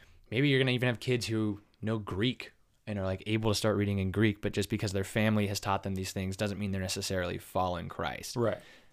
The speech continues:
Speaker 1: They're, like, they're still gonna need to be challenged. They're still gonna need to be convicted. They're still gonna need to be, um, like,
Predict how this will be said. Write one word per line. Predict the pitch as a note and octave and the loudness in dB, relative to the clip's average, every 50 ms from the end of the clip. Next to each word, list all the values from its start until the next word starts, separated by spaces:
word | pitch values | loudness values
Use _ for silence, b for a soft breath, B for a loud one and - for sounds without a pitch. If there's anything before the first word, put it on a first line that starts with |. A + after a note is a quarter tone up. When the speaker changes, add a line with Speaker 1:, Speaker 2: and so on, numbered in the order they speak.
| b - | b -2
Speaker 1:
They're, | A#2 A2+ A2+ A2 A2 - - | 2 4 4 4 4 2 0
like, | G2 F#2+ F#2 | -4 -2 0
they're | - G#2+ A2 | 2 2 4
still | - - - A#2+ A#2 A2+ | 4 4 4 4 4 4
gonna | A2+ A2+ G#2 | 4 2 2
need | G2+ G2+ G2 | 0 0 -2
to | F#2+ | -2
be | G2 F#2 | -4 -2
challenged. | - - A#2 A2+ A#2 B2 B2+ A2+ | 0 2 4 4 4 4 4 2
They're | A2 F2+ | 0 -2
still | - - G#2+ | -2 -2 -2
gonna | G2+ G2+ G2 F#2+ F#2 F#2+ F#2+ - - | -2 -4 -4 -4 -4 -6 -6 -8 -8
need | - G#2+ G2 F#2 | -8 -8 -6 -6
to | F#2 | -6
be | F2+ F#2+ F#2 | -6 -6 -6
convicted. | - - G2 F2+ E2+ F2+ G#2 B2+ C3+ - G#2 F#2 F2 F2+ G2 b b b b b b b b | -6 -8 -8 -6 -2 0 0 0 0 0 -2 -2 0 -2 -6 b b b b b b b b
They're | - G#2 G2 | -6 -6 -4
still | - A2+ G#2+ | -2 -2 -2
gonna | G2 G#2 G2+ | -2 -2 -2
need | F#2+ G2 G2 F#2+ | -2 -4 -4 -4
to | G2 F2+ | -4 -4
be, | F2+ F#2+ F#2 F2+ F2 E2+ - _ _ _ _ _ _ - - | -4 -4 -4 -4 -6 -8 -10 _ _ _ _ _ _ -14 -8
um, | - F#2+ F2+ F2 F2 - - - - _ _ _ _ _ _ _ _ _ _ _ _ _ _ - | -6 -4 -4 -4 -6 -6 -10 -12 -16 _ _ _ _ _ _ _ _ _ _ _ _ _ _ -6
like, | G#2 G2+ F#2+ F2 D#2 - | -2 -2 -2 -2 -4 -8